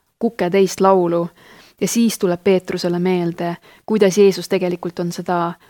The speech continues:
olukorda ette näinud ja ette ennustanud ja kuidas, äh, ta samal õhtul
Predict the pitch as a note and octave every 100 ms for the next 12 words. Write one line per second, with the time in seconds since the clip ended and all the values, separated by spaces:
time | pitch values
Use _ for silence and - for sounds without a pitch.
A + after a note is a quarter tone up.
0 | _ G#3 G#3 F#3+ F3+ F3 F3+ G3+ - F#3
1 | F#3+ F3+ F3 F#3 F#3+ F#3+ G3 F3 - -
2 | E3 E3 - - - - - _ F#3+ F3
3 | E3+ F3 F#3+ F#3 F3+ - - F#3 E3+ E3+
4 | - _ _ G3 G#3 G3+ F#3+ G#3+ - -
5 | -